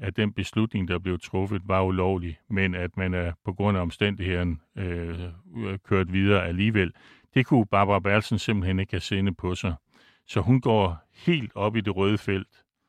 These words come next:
og begynder jo så at tage affære. Og det, det sker der den, den ottende og især den niende,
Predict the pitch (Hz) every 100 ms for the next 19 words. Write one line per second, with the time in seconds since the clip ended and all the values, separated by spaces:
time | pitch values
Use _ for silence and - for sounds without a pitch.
0 | _ - 95 98 104 95 87 87 - 98
1 | 92 87 90 101 85 78 _ - 90 -
2 | 90 92 90 - - 90 117 107 - -
3 | - 110 90 98 90 85 85 82 _ _
4 | _ _ 104 98 92 110 98 80 85 87
5 | - 104 95 90 90 104 95 78